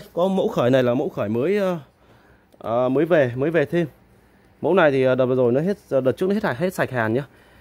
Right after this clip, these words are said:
Ờ, đây là mẫu khởi của nội địa Nhật. Đây. Hàng, ờ, Japan nhá,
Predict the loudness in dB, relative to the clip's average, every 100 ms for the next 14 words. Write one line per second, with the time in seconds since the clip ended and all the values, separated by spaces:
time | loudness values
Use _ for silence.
0 | _ _ -2 2 2 2 2 2 2 2
1 | 0 0 0 -2 -2 -2 -2 -2 -2 0
2 | -2 -4 _ _ _ _ _ _ -10 -10
3 | -10 -20 _ _ -20 -20 -20 -20 -8 -2
4 | 0 2 2 2 0 0 2 4 4 0